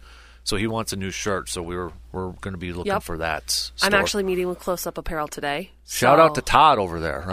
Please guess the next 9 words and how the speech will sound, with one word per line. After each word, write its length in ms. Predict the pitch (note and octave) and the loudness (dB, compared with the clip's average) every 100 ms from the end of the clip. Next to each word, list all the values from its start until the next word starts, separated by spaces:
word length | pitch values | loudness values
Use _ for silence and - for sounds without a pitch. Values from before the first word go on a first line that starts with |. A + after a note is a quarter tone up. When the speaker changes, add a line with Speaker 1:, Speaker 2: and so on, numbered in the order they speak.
| F3+ | 4
Speaker 1:
right? 80 | |
Speaker 2:
yeah. 180 | F3+ D3 - - - - - - | 4 2 -4 -12 -20 -20 -20 0
Speaker 1:
Todd's 300 | A2+ A2 F#2 | 2 2 0
a 40 | |
goofy 320 | F2 F#2 - | -6 -6 -6
guy. 280 | E2+ E2 D#2+ | -4 -2 -2
Speaker 2:
Todd's 300 | D#2+ F#3+ F3 | 0 0 0
great. 420 | - D#3+ E3 D#3+ C3 | -4 -4 0 0 0
Speaker 1:
<laughs> 320 | - B2 - | 2 0 0